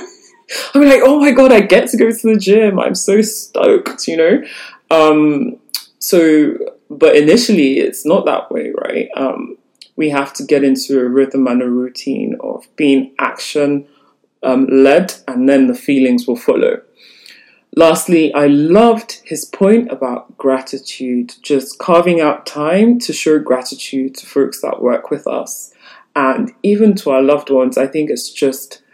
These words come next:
a phenomenal, um, thing to do. And the thing is, you know, whatever we focus on expands and it grows, and that mindset is just so much more helpful than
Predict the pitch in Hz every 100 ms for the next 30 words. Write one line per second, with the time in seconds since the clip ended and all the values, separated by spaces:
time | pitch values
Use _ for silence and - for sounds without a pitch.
0 | _ _ _ - 139 135 143 135 139 139
1 | 135 131 - 139 131 123 - - 139 135
2 | 135 - 139 147 190 214 _ - 143 143
3 | 135 - 175 180 156 - - _ _ -
4 | 143 135 131 143 - 135 156 190 220 196
5 | 175 - 147 143 - 143 151 190 - -
6 | 120 127 180 220 220 139 131 - - 143
7 | 165 139 - 123 139 139 120 117 147 156
8 | 151 143 139 - 135 - 180 175 170 -
9 | 147 131 143 156 - 196 202 196 131 131
10 | 269